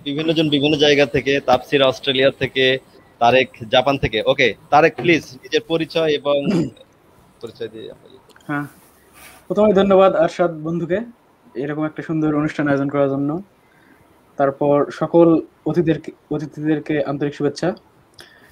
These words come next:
Speaker 2: এখানে সব অতিথি বলতে আমার সব বন্ধুই, এজন্য খুব ভালো লাগতেছে, আর ভয় লাগাটা খুব কম কাজ করতেছে, কারণ সবগুলোই বন্ধু।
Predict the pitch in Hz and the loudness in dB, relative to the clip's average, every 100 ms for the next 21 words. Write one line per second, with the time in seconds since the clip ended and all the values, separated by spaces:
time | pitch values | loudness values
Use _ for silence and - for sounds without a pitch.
0 | _ _ _ _ _ _ 277 247 262 254 | _ _ _ _ _ _ -2 4 6 6
1 | 254 220 214 208 196 202 208 190 185 185 | 6 6 6 4 4 0 4 4 4 4
2 | 185 147 151 170 170 160 233 _ _ _ | 2 2 -2 -2 -2 -4 -8 _ _ _
3 | _ _ - 160 175 175 151 165 165 - | _ _ -6 -2 0 2 2 2 0 -2
4 | 156 156 165 180 139 165 180 185 185 202 | -10 2 4 4 2 4 6 6 2 -2
5 | 185 175 185 180 - 147 - - 143 139 | 0 0 2 -2 -4 -12 -14 -12 -8 -4
6 | 151 156 - 165 160 180 202 175 170 170 | -4 -4 -4 -6 -2 2 4 4 2 -2